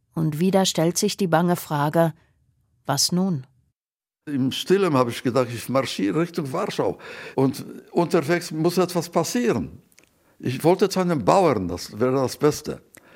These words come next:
Speaker 2: Und dann habe ich bei Bialystok einen Bauern gefunden, bin ich bei ihm geblieben,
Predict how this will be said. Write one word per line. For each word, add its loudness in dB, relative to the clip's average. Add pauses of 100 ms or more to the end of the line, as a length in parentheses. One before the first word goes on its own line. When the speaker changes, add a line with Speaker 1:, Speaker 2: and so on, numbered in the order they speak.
(120)
Speaker 2:
Und 0
dann 2
habe 0
ich -6
bei 0
Bialystok -2
einen 0
Bauern 2
gefunden, -2 (800)
bin 0
ich -4
bei 2
ihm 0
geblieben, -2